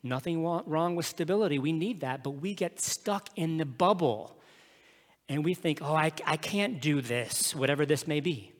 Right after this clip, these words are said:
That this may be going across the street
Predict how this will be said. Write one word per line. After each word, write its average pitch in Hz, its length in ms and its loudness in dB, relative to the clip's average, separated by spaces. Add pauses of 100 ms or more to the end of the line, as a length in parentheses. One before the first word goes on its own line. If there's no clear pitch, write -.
(440)
That 147 400 0
this 208 220 6
may 185 120 4
be 180 140 2
going 175 220 4
across 180 340 2
the - 100 -8
street 214 440 -4